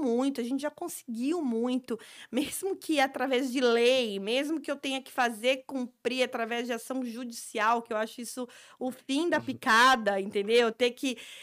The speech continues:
Speaker 1: ir na justiça e, e, e, e entrar com uma liminar pra aquela escola aceitar o meu filho, eu acho isso o fim. Mas be-, a gente ainda tem
Speaker 2: Sim.
Speaker 1: esse respaldo,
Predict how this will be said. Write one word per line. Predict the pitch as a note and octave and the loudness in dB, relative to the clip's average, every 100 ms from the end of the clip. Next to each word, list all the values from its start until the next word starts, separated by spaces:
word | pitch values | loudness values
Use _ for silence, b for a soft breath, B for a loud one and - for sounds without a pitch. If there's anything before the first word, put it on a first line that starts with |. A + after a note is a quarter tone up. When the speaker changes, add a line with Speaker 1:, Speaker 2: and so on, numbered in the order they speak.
| B - | B -2
Speaker 1:
ir | D4 F4 G4+ | 4 4 6
na | F#4+ | 4
justiça | E4+ D4+ - B3 C#4+ D4+ D4+ C4+ | 2 -2 -6 -4 -4 -4 -2 -2
e, | C4+ | -2
e, | B3+ | -6
e, | C4 A3 A#3+ A#3+ B3 | -8 -6 -6 -6 -4
e | |
entrar | B3 C4+ C#4 - | -2 2 4 4
com | - | 0
uma | F4 D4+ C#4 | -4 -2 0
liminar | C#4 C#4 C4+ A#3+ A#3 C#4 D#4+ E4 | 4 4 4 4 6 8 6 4
pra | D4 | 0
aquela | D4 C#4 | 0 -2
escola | - C#4 C#4 C#4+ | -2 0 2 2
aceitar | C#4+ C#4+ C4+ C#4+ C#4+ | 0 -4 -2 4 4
o | E4 | 6
meu | C4+ | 2
filho, | - D4 | 0 0
eu | D4+ | 0
acho | C#4+ | -2
isso | - | -4
o | G4 | -2
fim. | D#4 G#3+ B B B - | -2 -4 B B B -2
Mas | D4 D#4 C#4 | 0 0 -4
be-, | F#4 F4+ | -2 0
a | D4+ D4+ | 4 4
gente | F#4+ F#4+ | 4 0
ainda | G4 G4 | 2 2
tem | G4 - F4 G4+ | 0 0 0 2
Speaker 2:
Sim. | G4 | 0
Speaker 1:
esse | - | 0
respaldo, | F#4 - - A3 F#3 F3 F3 | -2 0 2 4 4 0 -8